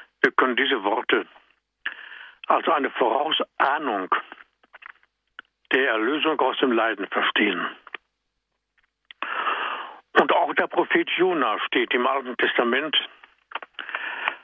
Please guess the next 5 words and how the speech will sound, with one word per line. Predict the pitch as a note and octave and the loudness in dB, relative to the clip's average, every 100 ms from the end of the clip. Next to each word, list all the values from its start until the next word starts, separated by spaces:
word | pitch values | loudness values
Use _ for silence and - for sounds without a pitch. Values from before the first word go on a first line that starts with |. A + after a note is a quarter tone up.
| _ | _
als | - D#3 D#3 | 0 2 2
ein | D3+ C#3 - | 0 0 2
Zeichen | C#3 D3+ - B2+ A2 - - - - - - - - - - - - | 2 2 0 0 -2 -8 -10 -10 -6 -2 -2 -4 -4 -4 0 -2 2
der | - A#2 G2+ | 2 2 2
Hoffnung. | B2 - G#2 F2+ E2 | -2 0 0 2 0